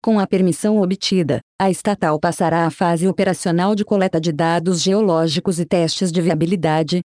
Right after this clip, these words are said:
o que poderá resultar na confirmação definitiva da existência de reservas com capacidade de exploração comercial.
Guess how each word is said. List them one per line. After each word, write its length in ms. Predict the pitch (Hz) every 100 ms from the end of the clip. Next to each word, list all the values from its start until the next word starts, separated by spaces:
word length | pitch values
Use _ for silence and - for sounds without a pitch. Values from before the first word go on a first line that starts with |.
| _
o 60 | 233
que 120 | 240
poderá 360 | 202 170 160 156
resultar 580 | 180 165 160 170 165 165
na 140 | 170
confirmação 680 | 190 185 185 190 190 - 160
definitiva 640 | 165 - 170 156 185 180
da 80 | 175
existência 680 | 160 147 - 208 214 - 180
de 100 | 185
reservas 580 | 190 175 185 185 190 -
com 160 | 180
capacidade 760 | 170 175 170 165 151 170 175 180
de 80 | 165
exploração 680 | - 190 185 180 - 170
comercial. 720 | 170 170 165 160 - 143 113